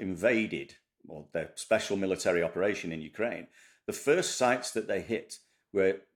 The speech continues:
Pentagon o-, owned and operated bioweapons facilities in Ukraine. And Russia, having spent twenty years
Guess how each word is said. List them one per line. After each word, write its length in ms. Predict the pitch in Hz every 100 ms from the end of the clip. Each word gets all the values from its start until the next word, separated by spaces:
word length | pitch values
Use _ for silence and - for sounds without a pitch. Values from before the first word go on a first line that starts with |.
| _ _
Pentagon 640 | - 151 151 120 107 95 98
o-, 340 | 110 104 - - -
owned 200 | 110 107
and 80 | 104
operated 720 | 98 95 80 73 80 82 - _ _
bioweapons 640 | 110 147 110 120 120 95 -
facilities 580 | - - 78 - 85 -
in 300 | 120 90 85 -
Ukraine. 460 | 85 - 82 69 - _ _ _ _ _ _
And 300 | 95 92 98
Russia, 440 | 113 139 - 113 98 - _ -
having 200 | 107 98
spent 380 | - 110 104 - _ _ _ _ _ _ _ _ _ -
twenty 360 | - 143 131
years 560 | 104 107 104 98 - -